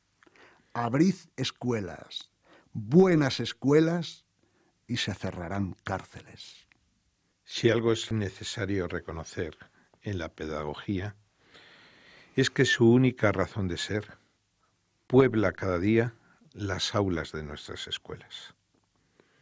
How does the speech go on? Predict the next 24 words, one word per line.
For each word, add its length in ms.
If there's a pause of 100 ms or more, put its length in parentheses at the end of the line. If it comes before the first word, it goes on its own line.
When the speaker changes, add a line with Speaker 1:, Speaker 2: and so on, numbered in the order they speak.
(400)
Speaker 2:
Así 440 (1160)
nos 160
lo 140
ha 40
dejado 360
ver 200
nuestro 340
maestro, 600 (640)
el 100
profesor 640
José 400
Cardona, 500 (720)
a 140
quien 480
no 140
nos 220
ha 80
costado 480
nada, 420 (480)
nada, 800 (1000)
arañar 600 (180)
su 320
pátina 640 (220)
magisterial 1120